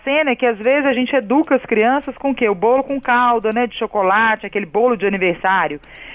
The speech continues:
E aí o bolo simples não é problema nenhum. É uma fonte alternativa que substituiria, às vezes, aquele sanduíche, se a gente fosse pensar na, na via mais saudável seria um pão com um patezinho de frango, às vezes com uma geleia ou com uma pasta de amendoim.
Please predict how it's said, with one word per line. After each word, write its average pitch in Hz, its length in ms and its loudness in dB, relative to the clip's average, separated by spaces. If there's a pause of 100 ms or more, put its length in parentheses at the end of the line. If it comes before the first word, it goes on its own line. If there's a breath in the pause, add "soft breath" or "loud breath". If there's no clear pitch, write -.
(280 loud breath)
E 220 100 2
aí 277 140 4
o 370 60 0
bolo 359 320 2
simples 370 260 -6
não 392 140 -2
é 415 40 2
problema 302 400 2
nenhum. 180 380 0
É 208 120 4
uma 311 180 0
fonte 254 320 0
alternativa 226 840 0
que - 120 -8
substituiria, 226 560 2
às 196 60 -2
vezes, 208 140 0
aquele 208 260 0
sanduíche, 202 720 -2 (300 loud breath)
se - 60 -4
a 190 40 2
gente 202 160 -2
fosse 196 180 -2
pensar 190 340 0
na, 175 320 0
na 175 160 -2
via 180 260 -2
mais 165 400 0 (580 loud breath)
saudável 220 460 2
seria 403 240 2
um 294 80 0
pão 254 340 2
com 220 120 -6
um 196 60 -8
patezinho 202 480 -2
de 208 100 -2
frango, 240 480 0
às 185 80 0
vezes 202 140 -2
com - 60 -14
uma 196 120 -2
geleia 240 500 2
ou 180 60 -2
com - 80 -16
uma 190 120 -2
pasta 180 260 -4
de 185 80 -8
amendoim. 247 680 2